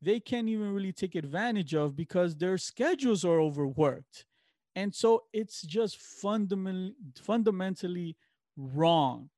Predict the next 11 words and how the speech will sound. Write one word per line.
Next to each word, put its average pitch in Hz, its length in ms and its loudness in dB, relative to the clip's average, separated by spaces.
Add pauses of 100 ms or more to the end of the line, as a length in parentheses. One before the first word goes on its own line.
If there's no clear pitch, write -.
(220)
And 156 280 -2
like 156 200 -2
you 175 80 -8
said, 165 300 0
I 147 140 2
hope 190 420 4
that 156 220 0
this 160 240 0
is 165 200 4
the 139 120 -2
beginning 143 520 -4